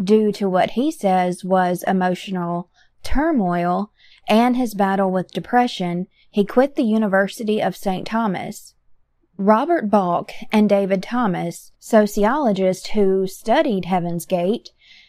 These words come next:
they have their opinions on why he really quit the school.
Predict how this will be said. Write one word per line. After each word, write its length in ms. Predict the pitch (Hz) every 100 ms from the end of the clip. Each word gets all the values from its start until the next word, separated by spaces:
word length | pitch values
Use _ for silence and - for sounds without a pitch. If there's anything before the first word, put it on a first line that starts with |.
| -
they 280 | 214 214 302
have 220 | 311 302
their 220 | 254 240
opinions 640 | 196 - 202 220 240 254 -
on 180 | 196
why 200 | 190 190
he 140 | 190 185
really 360 | 180 185 202
quit 240 | 202 185 -
the 80 | 165
school. 540 | - 247 170 107